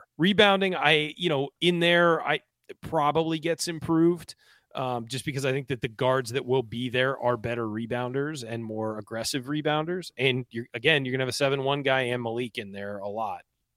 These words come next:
Um, so yes, I, the versatility of the big men, I think that goes hand in hand with the rebounding as well.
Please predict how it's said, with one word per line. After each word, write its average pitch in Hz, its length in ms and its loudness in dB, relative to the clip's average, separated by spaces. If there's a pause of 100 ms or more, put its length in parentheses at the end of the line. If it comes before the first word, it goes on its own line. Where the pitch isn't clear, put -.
(580)
Um, 110 340 -2 (460)
so - 160 10
yes, 156 300 8
I, 135 180 2
the 127 120 0
versatility 180 600 4
of 170 60 4
the 160 60 6
big 147 240 4
men, 151 140 2
I 139 80 2
think 139 160 -2
that 139 140 -2
goes 120 180 -2
hand 120 220 -2
in 110 60 -4
hand 113 220 -4
with 104 120 -10
the - 80 -10
rebounding 107 520 -6
as 95 140 -6
well. 110 320 -2